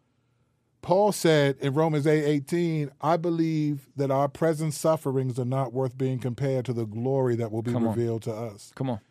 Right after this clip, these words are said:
Speaker 1: So I think we've lost that. And so
Speaker 2: Yeah.
Speaker 1: now what we're talking about often is just like, how do we deal with things in the natural and what's motivating us? And I think you're on to something. You're on to something deep.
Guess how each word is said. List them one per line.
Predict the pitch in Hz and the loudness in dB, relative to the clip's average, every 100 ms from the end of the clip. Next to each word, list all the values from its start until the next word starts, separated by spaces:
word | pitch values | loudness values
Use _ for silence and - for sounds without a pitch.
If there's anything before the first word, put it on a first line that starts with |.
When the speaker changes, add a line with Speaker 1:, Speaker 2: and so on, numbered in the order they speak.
| _ _ | _ _
Speaker 1:
So | - 165 | 2 4
I | |
think | 156 190 | 4 4
we've | 165 127 | 2 4
lost | 143 170 - | 6 4 0
that. | 110 92 | -8 -8
And | 123 | -6
so | 117 131 | -2 0
Speaker 2:
Yeah. | 113 | 0
Speaker 1:
now | 127 156 165 135 | -2 0 0 0
what | 127 123 | 0 -2
we're | 117 | -4
talking | 156 156 156 135 | 0 0 0 -4
about | 117 113 110 | -2 -2 0
often | 139 147 - 101 98 - _ _ _ - | 2 0 -2 -8 -8 -12 _ _ _ -10
is | 110 | -4
just | 131 - | -4 -2
like, | 120 107 _ - | -2 -2 _ -6
how | 139 | -2
do | 139 | -2
we | 135 | -2
deal | 127 127 127 | -2 0 0
with | 123 | -2
things | 131 123 113 | -4 -6 -6
in | |
the | 110 | -6
natural | 101 117 123 - 98 95 - | -2 -2 -2 -6 -10 -12 -6
and | 123 | -2
what's | 135 131 | -2 -2
motivating | 131 135 143 123 113 107 104 | 0 2 2 0 0 -2 -4
us? | 98 98 - - _ _ | -6 -8 -12 -18 _ _
And | 127 | 0
I | |
think | 147 147 | 2 6
you're | 170 175 | 6 6
on | 160 180 | 4 4
to | 135 | 2
something. | - 90 - 85 _ _ _ - | -2 -6 -8 -18 _ _ _ -4
You're | 156 | -2
on | 147 | -2
to | |
something | 123 110 107 | -2 -4 -4
deep. | 98 147 127 | -2 -2 -2